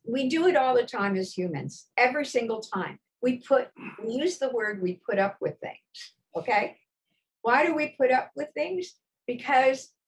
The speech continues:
to some extent, we are still rational and we do a, uh, risk,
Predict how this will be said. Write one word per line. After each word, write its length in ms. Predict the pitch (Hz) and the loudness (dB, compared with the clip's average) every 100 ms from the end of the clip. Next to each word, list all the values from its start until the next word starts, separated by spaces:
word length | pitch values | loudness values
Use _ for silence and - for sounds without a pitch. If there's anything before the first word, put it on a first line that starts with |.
| _ _ _ _ _ | _ _ _ _ _
to 100 | 247 | -8
some 280 | - 285 269 | -2 0 0
extent, 640 | 302 - - 285 240 254 - _ - | -2 -8 -4 -2 0 -4 -8 _ -10
we 180 | 226 | -6
are 140 | 220 269 | -4 -6
still 360 | - 440 247 | -4 -2 0
rational 800 | 240 214 214 226 - 185 175 - _ _ _ _ - | 0 2 0 -2 -6 -6 -6 -10 _ _ _ _ -4
and 180 | 214 208 | -4 -2
we 160 | 208 | -4
do 460 | 202 220 226 240 247 - | 2 6 8 8 6 2
a, 460 | 208 202 196 202 - | 4 4 4 -2 -4
uh, 220 | 190 185 185 | -4 -4 -2
risk, 360 | 208 233 254 | 2 2 2